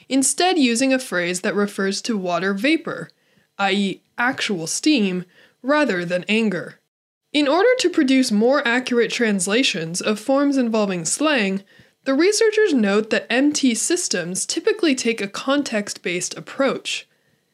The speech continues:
This means that the program uses the context around a given word to determine a likely meaning, paraphrasing the input and translating the paraphrase.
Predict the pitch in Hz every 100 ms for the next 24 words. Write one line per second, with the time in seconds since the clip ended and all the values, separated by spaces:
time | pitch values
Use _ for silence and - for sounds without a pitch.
0 | _ _ _ - 294 440 254 208 196 196
1 | 240 262 254 302 349 381 339 269 269 285
2 | 254 233 - 294 349 294 180 - - 208
3 | 202 190 190 226 196 175 226 247 180 185
4 | - - _ - 302 311 302 370 381 330
5 | 262 226 214 202 190 233 254 160 170 -
6 | _ _ _ _ - 339 381 381 269 233
7 | 220 208 220 359 - 180 175 - 196 208
8 | 294 320 294 180 170 175 185 196 247 175
9 | - 165 - -